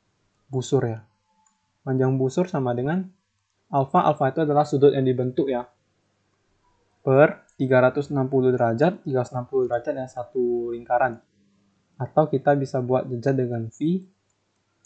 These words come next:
kali, em, keliling lingkaran.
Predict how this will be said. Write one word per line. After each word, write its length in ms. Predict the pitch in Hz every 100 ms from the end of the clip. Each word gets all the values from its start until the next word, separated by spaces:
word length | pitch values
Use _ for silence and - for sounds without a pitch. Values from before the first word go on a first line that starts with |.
| _ _ _ _ _
kali, 560 | 127 131 185 202 - - - _ -
em, 260 | 131 123 123 127
keliling 440 | 135 139 143 156
lingkaran. 400 | 147 156 151 120